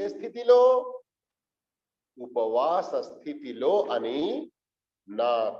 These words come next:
కోరిక ఉంది అని ప్రవక్త సల్లల్లాహు అలైహి వసల్లం ఇంత స్పష్టంగా తెలియజేర్చారో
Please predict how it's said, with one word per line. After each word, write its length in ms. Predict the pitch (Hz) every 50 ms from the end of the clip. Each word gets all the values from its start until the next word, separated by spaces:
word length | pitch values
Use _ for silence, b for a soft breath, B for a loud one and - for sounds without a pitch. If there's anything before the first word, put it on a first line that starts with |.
| - -
కోరిక 400 | 160 185 196 170 170 131 - 131
ఉంది 560 | 120 117 117 117 113 110 110 120 120 117 113
అని 420 | 113 110 104 101 98 95 95 98 - _ _ _ _ _ _ _ -
ప్రవక్త 680 | 110 120 123 - - - _ _ _ _ _ - 117
సల్లల్లాహు 800 | - - - 101 101 95 92 92 101 104 107 107 104 98 92 98
అలైహి 400 | 92 90 90 90 92 92 92 92
వసల్లం 480 | 85 85 - - 101 101 107 107 104 - _ _ _ _ _ _ _ -
ఇంత 420 | 98 101 98 95 90 87 - -
స్పష్టంగా 560 | - - - - 107 - - 151 165 156 147 135
తెలియజేర్చారో 1000 | - 110 110 113 104 104 104 95 - - - 113 117 120 127 160 - - -